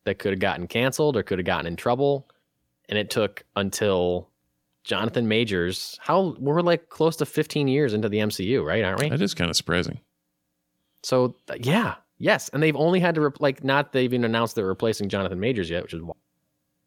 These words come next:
Speaker 1: But, like, Ed Norton, Terrence, uh, what's his face?
Speaker 2: Howard.
Speaker 1: Howard.
Speaker 2: And, like,
Speaker 1: Anybody else?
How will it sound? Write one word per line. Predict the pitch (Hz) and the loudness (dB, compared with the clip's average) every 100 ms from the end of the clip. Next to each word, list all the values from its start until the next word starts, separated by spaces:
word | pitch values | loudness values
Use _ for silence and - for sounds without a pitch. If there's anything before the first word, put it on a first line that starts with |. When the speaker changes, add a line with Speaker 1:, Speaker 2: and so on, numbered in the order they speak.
| - | 0
Speaker 1:
But, | 117 113 - | 2 2 0
like, | - 113 101 | -2 0 2
Ed | 117 139 | 0 4
Norton, | 131 135 156 175 180 _ _ _ _ _ _ _ _ _ _ - | 4 4 2 -2 -4 _ _ _ _ _ _ _ _ _ _ -2
Terrence, | 135 131 147 143 - - | 2 4 2 0 -4 0
uh, | 139 139 139 | 4 4 4
what's | 135 131 | 2 0
his | 147 | -2
face? | 160 175 | 2 2
Speaker 2:
Howard. | 190 - - _ | 2 -2 -14 _
Speaker 1:
Howard. | - 139 175 180 _ _ _ _ _ _ _ _ _ _ _ _ _ _ _ _ _ _ _ _ _ _ _ _ _ _ _ _ _ - | 0 2 2 -2 _ _ _ _ _ _ _ _ _ _ _ _ _ _ _ _ _ _ _ _ _ _ _ _ _ _ _ _ _ -4
Speaker 2:
And, | 104 85 | 0 2
like, | 82 | 2
Speaker 1:
Anybody | 120 143 | 2 4
else? | 170 247 | 2 0